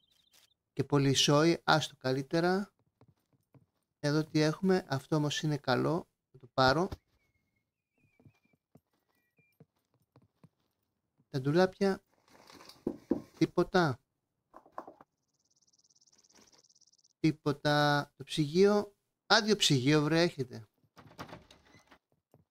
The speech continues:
Τέλος πάντων. Λοιπόν, ας ξεκινήσουμε από αυτήν την υπερυψωμένη εδώ που είναι. Εδώ έχει κάτι, όχι.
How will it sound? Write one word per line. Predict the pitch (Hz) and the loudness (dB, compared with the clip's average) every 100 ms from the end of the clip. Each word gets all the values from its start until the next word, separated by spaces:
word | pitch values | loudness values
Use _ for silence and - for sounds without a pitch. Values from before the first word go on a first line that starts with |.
| _ | _
Τέλος | - 220 151 | 0 2 0
πάντων. | - 104 - - - - - - - - - _ _ _ _ _ _ _ 175 | -4 -14 -16 -20 -20 -20 -20 -20 -20 -20 -20 _ _ _ _ _ _ _ 0
Λοιπόν, | 196 - 226 202 139 | 0 0 4 4 4
ας | 139 | 2
ξεκινήσουμε | - 185 185 175 214 - 185 | 2 2 4 6 6 4 4
από | 175 160 | 2 0
αυτήν | - 190 180 | 2 2 2
την | - 165 151 143 135 | 2 2 2 -2 -4
υπερυψωμένη | 139 156 143 143 156 139 151 156 143 | -2 0 0 2 2 4 4 4 2
εδώ | 123 139 | 0 -2
που | 139 | -2
είναι. | 139 135 139 127 - _ _ - _ _ _ _ - - | -2 0 -2 -4 -8 _ _ -20 _ _ _ _ -20 -10
Εδώ | 135 | -4
έχει | 151 143 - | -4 -6 -2
κάτι, | 165 165 131 | -2 0 -2
όχι. | 123 | -2